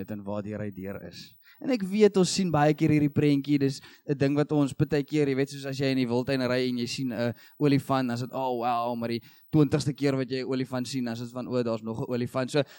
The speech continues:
baie keer kan hierdie prentjie, half, ons raak gewoond aan dit. Maar op daai oomblik was dit net vir my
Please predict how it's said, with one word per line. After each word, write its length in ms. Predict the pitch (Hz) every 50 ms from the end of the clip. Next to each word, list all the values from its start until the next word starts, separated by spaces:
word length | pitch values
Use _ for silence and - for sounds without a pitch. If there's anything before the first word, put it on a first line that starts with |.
| -
baie 160 | - 175 214 240
keer 220 | - 254 233 214
kan 380 | - 233 214 202 196 196 180 - _ _ _ _ _ _ _ _ _ _ _ _
hierdie 240 | - 165 196 208 196
prentjie, 840 | - - - 214 196 190 180 170 139 - 110 110 107 113 117 - - - - - _ _ _ _ _ _ _ _ _ _ _ _ _ _ _ _ _ _ _ _ _ _ _ _ _ _ _ _ _ -
half, 420 | - 135 180 190 170 - - - _ _
ons 120 | - 165
raak 180 | 170 165 180 -
gewoond 440 | - 190 151 147 156 170 170 160 -
aan 140 | 117 104 95
dit. 200 | 85 85 - - - - - - - - - _ _ _ _ _ _ _ _ _ _ _ _ _ -
Maar 120 | 123 123 -
op 120 | - 196 175
daai 160 | 180 180 -
oomblik 260 | 156 156 147 139 123
was 140 | 123 127 131
dit 80 | 131
net 140 | 135 139 135
vir 80 | - 139
my 140 | 139 135